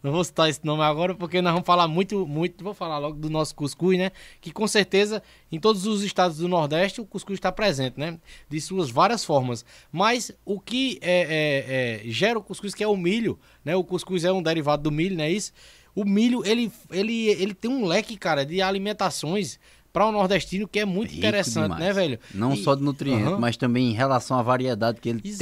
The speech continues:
Speaker 2: a
Speaker 1: Exato,
Speaker 2: possibilidade
Speaker 1: velho.
Speaker 2: de ser
Speaker 1: Ó, eu,
Speaker 2: feito.
Speaker 1: eu,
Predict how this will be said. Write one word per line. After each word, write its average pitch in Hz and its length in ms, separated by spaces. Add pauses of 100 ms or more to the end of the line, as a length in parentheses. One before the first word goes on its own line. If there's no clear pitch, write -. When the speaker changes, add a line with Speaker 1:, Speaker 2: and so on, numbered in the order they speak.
Speaker 2:
a - 20
Speaker 1:
Exato, 202 160
Speaker 2:
possibilidade 123 640
Speaker 1:
velho. 113 120
Speaker 2:
de 123 80
ser 120 400
Speaker 1:
Ó, 240 240
eu, 240 140
Speaker 2:
feito. - 340
Speaker 1:
eu, 254 180